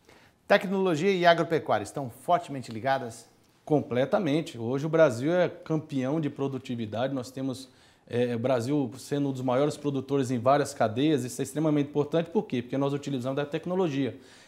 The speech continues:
Speaker 2: Essa que é a grande questão, você conseguir pegar toda a tecnologia que está existente e adaptada para o Brasil, não é uma, não pode ser uma tecnologia externa, e ser colocada dentro do produtor rural. Isso é extremamente importante.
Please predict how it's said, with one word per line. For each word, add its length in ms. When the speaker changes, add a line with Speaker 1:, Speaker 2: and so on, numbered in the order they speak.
Speaker 2:
Essa 340
que 120
é 0
a 40
grande 240
questão, 380
você 260
conseguir 440
pegar 280
toda 260
a 20
tecnologia 800
que 140
está 500
existente 720
e 140
adaptada 720
para 160
o 20
Brasil, 480
não 180
é 60
uma, 200
não 180
pode 220
ser 60
uma 60
tecnologia 840
externa, 520
e 140
ser 300
colocada 580
dentro 260
do 60
produtor 360
rural. 380
Isso 300
é 20
extremamente 460
importante. 580